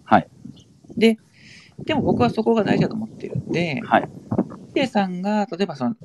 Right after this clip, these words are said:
Speaker 2: 前回でも前々回でも何でもいいんですけど、
Speaker 1: はい。
Speaker 2: 誰かとコラボするときに、
Speaker 1: うん。
Speaker 2: えー、まあ今回みたいなゲリラじゃない場合ですよ。
Speaker 1: はい。
Speaker 2: えっ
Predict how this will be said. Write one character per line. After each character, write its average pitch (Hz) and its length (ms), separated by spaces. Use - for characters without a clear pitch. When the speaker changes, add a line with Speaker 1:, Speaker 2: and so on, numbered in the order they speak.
Speaker 2:
前 127 240
回 104 340
で 101 80
も 98 100
前 104 120
々 110 120
回 92 120
で - 60
も - 40
何 98 80
で - 20
も 98 60
い - 20
い - 20
ん - 20
で - 80
す - 60
け 95 80
ど、 90 260
Speaker 1:
は 110 120
い。 76 100
Speaker 2:
誰 214 160
か 160 100
と 117 100
コ - 100
ラ 151 80
ボ 110 100
す - 80
る 110 80
と 110 60
き - 140
に、 143 260
Speaker 1:
う 123 60
ん。 92 140
Speaker 2:
え 123 140
ー、 120 60
ま 156 80
あ 143 40
今 302 160
回 - 120
み 240 80
た 233 40
い - 40
な 196 60
ゲ 170 140
リ 175 40
ラ 135 100
じ - 80
ゃ 92 40
な 107 80
い 98 60
場 82 80
合 78 60
で 73 80
す - 80
よ。 - 120
Speaker 1:
は 117 160
い。 87 100
Speaker 2:
え 98 140
っ - 60